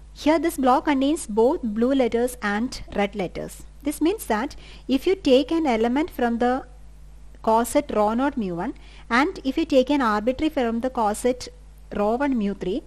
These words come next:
and you apply the operation star, the answer may belong to the coset rho one mu three or the coset mu two rho two. So we cannot conclude whether W star B is B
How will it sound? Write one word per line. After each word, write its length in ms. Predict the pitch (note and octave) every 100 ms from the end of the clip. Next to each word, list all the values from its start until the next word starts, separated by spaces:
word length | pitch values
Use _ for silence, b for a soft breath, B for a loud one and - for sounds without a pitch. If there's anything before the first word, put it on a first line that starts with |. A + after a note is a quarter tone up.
| -
and 140 | A#3+ A#3+
you 120 | C#4+ -
apply 360 | A3 - C4+
the 80 | D4+
operation 460 | D4+ - C4+ - C4+
star, 400 | - G3+ E3+ B3+ B B B G3+
the 220 | A3 A3
answer 440 | G#3+ C4 - F4+
may 280 | D4+ B3 E4+
belong 440 | D4+ B3+ A#3 A#3+ -
to 260 | C4 G4+ - - - - -
the 140 | B3
coset 500 | B3 A#3 A3+ D4 - A3+
rho 220 | G#3+ A3+
one 200 | B3 C4
mu 180 | C4+ C4+
three 240 | - D#4+ B4+ -
or 240 | B3+ E4
the 180 | F#4+ F#4
coset 580 | - A#3+ A#3 C#4 G#4+ D4
mu 180 | C#4+ D4
two 200 | D4+ C#4
rho 160 | F3+
two. 200 | - - - B
So 180 | - E4
we 120 | F4
cannot 440 | F#4+ C#4 C4+ F#4+ -
conclude 540 | C#4+ C4+ C#4 C4 F#4+ -
whether 300 | A#3 B3 D4+
W 380 | A#3+ G#3+ B3
star 440 | D4 - B3 A3+ B3+
B 360 | A3+ A3 A#3 -
is 360 | G#3 A3+ - - - - F#3+
B 300 | F#3 C4 E4